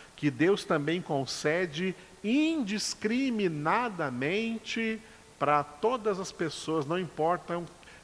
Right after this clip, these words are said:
não importa quem elas sejam. Jesus disse isso, "Vosso Pai Celestial faz o seu sol nascer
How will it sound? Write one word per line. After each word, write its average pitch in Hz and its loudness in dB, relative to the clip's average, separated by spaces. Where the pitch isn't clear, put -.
não 151 2
importa 156 2
quem 196 -4
elas 156 2
sejam. 113 0
Jesus 147 -2
disse 185 -6
isso, 160 -4
"Vosso 160 -2
Pai 131 -4
Celestial 113 -2
faz 214 0
o 180 -10
seu 196 -2
sol 131 -2
nascer 165 0